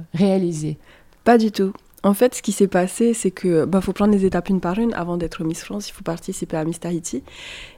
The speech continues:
Speaker 2: Et en fait, c'était envers, euh, envers pas mal de, de choix familiaux que je me suis imposée en m'inscrivant à, à l'élection de Miss Tahiti. Et, euh, où j'ai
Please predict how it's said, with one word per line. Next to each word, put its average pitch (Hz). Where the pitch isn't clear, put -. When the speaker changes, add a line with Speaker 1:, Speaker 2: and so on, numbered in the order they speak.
Speaker 2:
Et 165
en 156
fait, 196
c'était -
envers, 180
euh, 156
envers 170
pas 202
mal 208
de, 180
de 175
choix 214
familiaux 208
que 202
je 180
me 175
suis 185
imposée 202
en 175
m'inscrivant 185
à, 165
à 165
l'élection 170
de 165
Miss 165
Tahiti. 170
Et, 165
euh, 160
où 175
j'ai 165